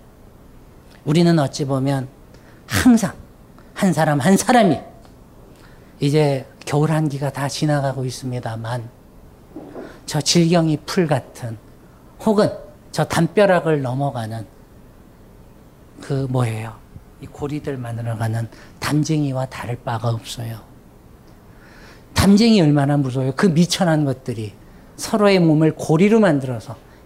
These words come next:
연결할 때 그 높은 벽을 넘어갑니다. 시대의 위기, 시대가 가지고 있는 인습, 시대가 가지고 있는 편견, 시대가 가지고 있는 아픔.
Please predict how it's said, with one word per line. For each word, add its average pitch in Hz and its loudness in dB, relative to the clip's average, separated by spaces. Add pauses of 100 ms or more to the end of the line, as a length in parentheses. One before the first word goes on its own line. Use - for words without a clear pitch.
연결할 139 0
때 - -14 (520)
그 - 2
높은 156 0 (320)
벽을 120 -6 (240)
넘어갑니다. 104 -6 (1040)
시대의 143 2
위기, 143 0 (920)
시대가 262 2
가지고 196 2
있는 190 2
인습, 233 4 (1040)
시대가 165 2
가지고 143 0
있는 143 2
편견, 330 6 (1700)
시대가 143 -2
가지고 120 -8
있는 120 -8
아픔. 92 -12